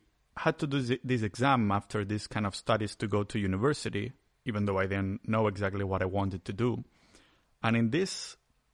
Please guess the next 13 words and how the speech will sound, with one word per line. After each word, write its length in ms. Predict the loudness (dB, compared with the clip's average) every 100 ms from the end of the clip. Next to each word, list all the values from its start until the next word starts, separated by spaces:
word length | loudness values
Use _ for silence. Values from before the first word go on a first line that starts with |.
| _ _ _ _ _
kind 200 | 0 2
of 160 | 0 -4 _ _ -12
exam 520 | -4 2 4 4 2
thing 240 | 0 2
that 100 | 2
I 80 | 4
had 180 | 2 2
to 80 | -2
do, 180 | 2
I 80 | 4
had 160 | 2 0
to 60 |
study 440 | -2 2 2 2